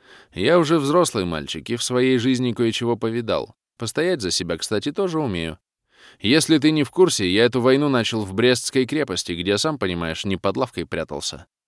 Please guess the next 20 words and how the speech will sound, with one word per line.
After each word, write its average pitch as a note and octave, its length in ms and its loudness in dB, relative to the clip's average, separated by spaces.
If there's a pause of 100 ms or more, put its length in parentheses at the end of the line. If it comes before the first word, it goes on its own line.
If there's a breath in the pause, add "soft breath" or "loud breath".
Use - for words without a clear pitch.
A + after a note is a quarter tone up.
(280)
Так G2+ 180 -8
что F#2 320 -4
хватит A#2 440 -6
меня F2 240 -4
опекать, C3 400 -2
словно F2+ 300 -4
ребёнка G#2+ 420 -2
несмышлёного. D#2+ 800 -6 (720 soft breath)
Прекрасно C#3 520 2
понимаю, B2+ 460 2
что - 160 -2
у A#2 60 0
тебя A#2+ 240 2
приказ, B2+ 440 2
только G2+ 280 0
не G#2 140 -2
доводи B2+ 380 2
ситуацию F#2+ 520 0
до F2+ 140 2
абсурда. D#2+ 500 -4